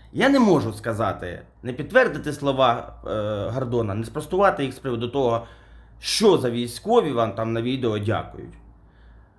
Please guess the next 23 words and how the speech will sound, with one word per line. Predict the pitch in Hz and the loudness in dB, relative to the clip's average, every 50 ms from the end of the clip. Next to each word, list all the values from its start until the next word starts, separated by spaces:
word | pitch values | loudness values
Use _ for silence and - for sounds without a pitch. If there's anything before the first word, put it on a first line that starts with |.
| _ _ - - - - - - - - _ - - - | _ _ -20 -20 -20 -20 -20 -20 -20 -20 _ -20 -12 -4
Я | 120 151 240 269 | 2 4 4 4
тільки | - 247 - - 214 | 4 0 -2 -2 -2
задам | 170 170 160 - 214 240 240 220 - - - - - - | -2 0 4 4 4 4 4 0 -4 -8 -14 -20 -18 -12
в | - | -6
чергове | - - 196 190 180 156 147 208 254 254 233 156 120 101 87 80 | 0 4 4 6 4 4 2 0 2 2 2 2 0 -2 -4 -4
запитання, | 101 135 - - 143 - - 104 98 90 87 87 82 80 - | -6 -8 -8 -8 -10 -6 -4 -2 -2 -2 -4 -8 -12 -14 -8
і | - 139 | -4 0
я | 143 170 160 | 2 2 4
би | 165 170 | 4 2
хотів, | 170 165 160 170 170 151 - | 0 0 -2 0 -2 -2 0
щоб | - 120 104 | -2 -6 -6
суспільство | - - 139 - - - - 247 285 277 277 - - 101 85 - - - _ | -4 -4 -4 -4 -4 -2 2 2 2 2 2 -2 -6 -8 -8 -8 -12 -18 _
також | - - 110 - - 190 214 208 | -8 -6 -6 -2 0 0 0 2
його | 233 147 127 131 | 0 0 0 0
вам | 107 120 143 165 170 | 2 2 2 2 2
повторило | 170 156 156 - 147 143 123 127 143 156 165 | 0 -2 0 0 0 2 2 2 0 0 -2
в | 135 107 101 | -2 -2 -4
очі. | 90 - - - - - - _ - - - - _ _ _ - _ _ - - - - - - _ _ _ - - - | -6 -6 -8 -14 -20 -20 -20 _ -20 -20 -20 -20 _ _ _ -20 _ _ -20 -20 -20 -20 -20 -20 _ _ _ -20 -20 -14
Ви | - 92 98 117 135 165 185 202 220 233 | -8 -2 2 4 6 8 8 6 6 4
заявили | - 180 190 180 196 214 190 131 135 139 135 135 131 123 117 113 110 | 0 0 -2 0 0 -2 -2 0 2 2 2 2 2 2 0 0 -2
про | 104 - 120 151 | -4 -4 -4 -4
те, | 165 170 - 160 135 123 117 107 98 92 | -4 -2 0 2 2 4 4 2 0 -2
що | - - - - | -6 -8 -14 -16